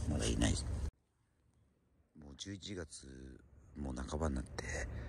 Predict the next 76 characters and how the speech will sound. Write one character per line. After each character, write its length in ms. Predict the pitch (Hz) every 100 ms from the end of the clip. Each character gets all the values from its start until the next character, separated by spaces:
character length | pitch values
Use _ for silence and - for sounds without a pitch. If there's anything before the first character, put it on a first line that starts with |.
| - - - -
で、 140 | - 73
今 140 | - 101
日 80 | -
特 220 | 82 78
に 80 | 69
水 260 | 78 85
が 60 | 104
悪 180 | 107 107
い 60 |
ん 20 |
で 60 | 78
す 80 | -
ね。 120 | - - - - - - - - - - - - - - - - - - -
泡 160 | 78 85
が 100 | 69
消 200 | - 67
え 40 |
な 100 | 69
い 20 |
で 60 | 67
す。 240 | - - - - - - - - - - - - - -
だ 80 | -
か 100 | 69
ら、 300 | 69 64 64 - -
あ 80 | 73
の、 220 | 69 64
バ 180 | 67 107
ス 140 | -
っ 40 | 80
て 280 | - -
い 60 | 73
う 40 |
の 120 | 69 65
は、 80 |
あ 20 | 64
の、 100 | 76
水 520 | 87 90 117 117 117
を 80 | 113
嫌 200 | 120 113
っ 20 |
て 120 | -
ま 100 | 113
す 120 | 101
ね、 60 | 71
今 220 | 65 71
日 80 | 57
は。 80 | 62 - - - - - - - -
だ 140 | 82 71
か 80 |
ら、 460 | 67 67 64 62 - -
ベ 140 | 73 85
イ 20 |
ト 140 | 85
系 120 | -
も 100 | 80
な 100 | 80
い 40 | 71
し、 320 | - 69 67
ブ 100 | 67
ル 120 | 76 78
ー 20 |
ギ 80 | 76
ル 80 |
も 100 | 69
い 60 | 65
な 80 | 65
い 80 | 60
し、 280 | - 64 - - - - - -
え 300 | 71 64 58
ー、 220 | 58 65
バ 120 | 69 76
ス 100 | 62
も 80 |
い 80 | 58
な 120 | 55
い。 80 | 55